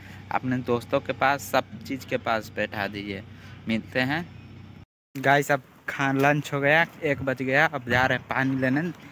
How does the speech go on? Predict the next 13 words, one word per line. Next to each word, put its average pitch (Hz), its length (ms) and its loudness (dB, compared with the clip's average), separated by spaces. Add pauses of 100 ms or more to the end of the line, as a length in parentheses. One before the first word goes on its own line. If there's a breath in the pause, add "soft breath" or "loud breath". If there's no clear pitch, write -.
(280 loud breath)
इस 113 160 -8
डाबा 120 360 2
में 123 180 2
एक 123 260 -4
डाबा 117 220 4
पानी 127 320 0
लेंगे, 135 320 2
तब 110 220 -2 (120)
खाना 117 280 0
वाना 117 160 2
खाएंगे 131 540 2 (640 loud breath)
और 117 200 -12 (120)
फिर 185 380 2